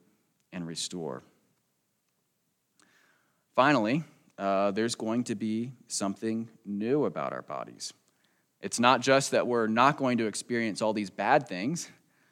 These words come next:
but there seems to be some things that are even more glorious that we can't even imagine about our bodies.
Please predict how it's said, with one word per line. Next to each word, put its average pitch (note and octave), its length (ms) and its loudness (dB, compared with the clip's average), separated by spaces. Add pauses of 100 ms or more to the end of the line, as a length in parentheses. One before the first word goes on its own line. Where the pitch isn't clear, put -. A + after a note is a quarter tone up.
(200)
but A#2+ 120 -6
there A#2+ 120 4
seems C#3 300 4
to C#3 80 2
be C3 300 4
some C3 240 2
things C3+ 220 4
that C3 100 6
are C3 60 8
even C3 220 6
more C3+ 280 6
glorious C3 540 4
that A2+ 120 0
we B2+ 100 -2
can't B2+ 260 -2
even C#3 180 0
imagine B2+ 460 -2
about F2+ 220 -4
our E2 80 -6
bodies. C2+ 520 -10